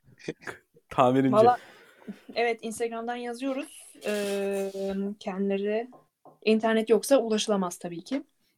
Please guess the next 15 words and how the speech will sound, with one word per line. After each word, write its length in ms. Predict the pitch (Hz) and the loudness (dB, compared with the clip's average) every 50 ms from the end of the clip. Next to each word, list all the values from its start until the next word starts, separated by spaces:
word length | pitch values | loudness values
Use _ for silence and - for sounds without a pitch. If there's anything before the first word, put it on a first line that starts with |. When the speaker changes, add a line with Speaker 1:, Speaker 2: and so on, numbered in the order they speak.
| _ - | _ -6
Speaker 1:
Ya, 120 | 123 - | -6 0
telefon 380 | - 151 139 139 127 175 170 165 | 4 6 6 8 8 8 8 8
Speaker 2:
Ali 100 | 160 165 | 8 8
Speaker 1:
interneti 400 | 160 180 170 151 156 - - 175 | 10 10 10 10 10 10 8 8
ya 80 | 175 | 8
da 80 | 202 190 | 8 6
evin 220 | 170 160 175 185 | 6 6 4 4
interneti. 720 | 175 165 151 - 139 120 110 - - - - - 110 107 | 2 0 0 2 2 0 0 0 -6 -12 -10 -10 -8 -6
Bilmiyorum 360 | 120 123 131 120 117 110 110 | -4 -4 -2 0 0 0 0
artık, 280 | 113 113 - - _ - | -2 -4 -6 -8 _ -14
bir 80 | 113 113 | -12 -12
şekilde 360 | - - 113 - - 117 131 | -10 -12 -12 -10 -8 -4 -2
halledebilirlerse 920 | 131 120 113 110 110 123 110 120 131 139 135 127 120 117 - 185 190 185 | -2 0 -2 -2 -2 -2 -2 -2 -2 0 0 0 -2 -2 -2 -4 -6 -6
güzel 440 | 170 147 131 120 117 123 143 165 - - | -6 -10 -12 -4 0 0 0 0 0 -2
olur. 280 | 127 123 120 135 143 | -2 0 2 0 0